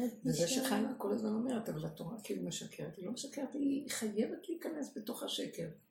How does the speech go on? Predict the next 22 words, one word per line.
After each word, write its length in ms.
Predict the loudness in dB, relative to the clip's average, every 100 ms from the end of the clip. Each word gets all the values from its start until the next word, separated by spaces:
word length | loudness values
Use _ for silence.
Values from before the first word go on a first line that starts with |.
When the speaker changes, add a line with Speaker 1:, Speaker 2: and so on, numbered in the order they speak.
| _ -20 -20 _
Speaker 1:
ואז 120 | -2 -2
זה 80 |
בתוך 300 | -2 -2 -2
השקר, 300 | 0 -2 -2 -6 -6 -16 -12 -12 -12 -20 -12 -4
ואנחנו 400 | -2 -2 -4 -2
באנו 220 | -2 -2
ומפרקים 680 | -4 -4 -4 -4 0 2 2
ממנה 440 | 2 0 0 -2 -2
איזה 260 | -2 -2 -4
משהו 220 | -6 -10
חדש, 400 | -10 -8 -10 -6
זה 100 | -4
מאוד 140 | -4 -8
פשוט. 260 | -12 -12 -12 -16 -20 -10
לא 60 | -10 -4
פשוט, 320 | -4 -4 -6
אנחנו 300 | -8 -8 -4
כאן 200 | -2 -2
מפרקים 400 | -4 -6 -4 -4
דבר 260 | -2 -4 -2
של, 220 | -2 -2 -2 -4 -6 -20 -20 -6
ש-, 200 | -2